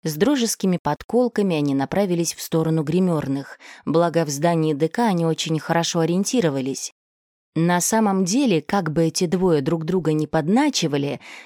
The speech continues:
за этот неполный год, что Ленка работала на канале, они стали практически друзьями.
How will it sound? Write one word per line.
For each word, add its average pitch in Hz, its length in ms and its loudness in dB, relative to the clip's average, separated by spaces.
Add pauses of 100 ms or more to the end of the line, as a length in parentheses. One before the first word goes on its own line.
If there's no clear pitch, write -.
(140)
за 156 160 0
этот 185 340 0
неполный 190 680 2
год, 247 300 0
что - 220 0
Ленка 185 320 0
работала 170 480 0
на 156 140 0
канале, 190 560 2 (280)
они 220 280 2
стали 196 320 0
практически 170 720 -2
друзьями. 147 720 -2